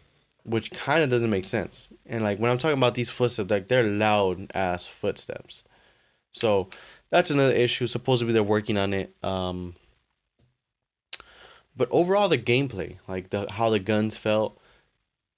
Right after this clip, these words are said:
it definitely feels good. Like, the gunplay is really good. Uh, it does feel, like, a little slower than traditional Call of Duties. Uh, it doesn't feel like, oh, I think they, uh, made it so you can't slide cancel.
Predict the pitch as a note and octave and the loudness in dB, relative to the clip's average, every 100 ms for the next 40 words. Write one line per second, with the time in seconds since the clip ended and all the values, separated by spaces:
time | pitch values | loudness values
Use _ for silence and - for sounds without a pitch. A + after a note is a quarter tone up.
0 | _ B2 B2+ C3 C3+ C3 B2+ B2+ A#2+ - | _ -2 2 2 2 2 2 2 0 -6
1 | - - A2+ G#2+ G2+ G2+ G2 - - _ | -12 -4 0 0 0 -4 -4 -6 -10 _
2 | _ _ - G2+ A2 G#2 F#2+ F#2 F#2+ G2+ | _ _ -16 -2 0 0 -2 -4 -2 -2
3 | F#2 G#2+ F#2+ F#2+ F#2 F#2 F#2 F#2 - - | -2 -4 -2 -4 -2 -2 -4 -8 -20 -20
4 | - _ - F#2+ F#2+ A2 C#3 - D3 B2+ | -20 _ -10 -6 -4 0 0 2 2 4
5 | A#2 A2 G#2+ G2+ - - G#2 A2+ E3+ F3 | 4 2 2 0 -2 0 0 0 -4 -12
6 | _ - - _ - G#2+ - G#2 G#2+ - | _ -20 -20 _ -10 -8 -6 -2 -2 -2
7 | G#2+ A2+ G#2 G#2+ A2 A2+ - - - - | -4 -2 -2 -2 -4 -6 -8 -16 -20 -20
8 | - _ _ - G2 G2+ G2+ G2+ - A2+ | -20 _ _ -10 -4 -2 -2 -2 -2 -2
9 | G#2 - A2 G2 F#2 F#2 - A#2+ - _ | -2 0 2 2 0 -2 -8 -20 -20 _
10 | _ _ _ _ _ _ _ - C3+ A2+ | _ _ _ _ _ _ _ 0 2 2
11 | C3 C3 A#2 G2+ G2+ F#2+ F2+ G2+ G#2+ G2+ | 2 2 4 4 2 0 -2 0 2 0
12 | - G#2 G2 A2+ - - - F#2+ G2+ A#2+ | -2 -4 -4 -4 -4 -4 -2 -2 -2 -4
13 | C3 - | -6 -10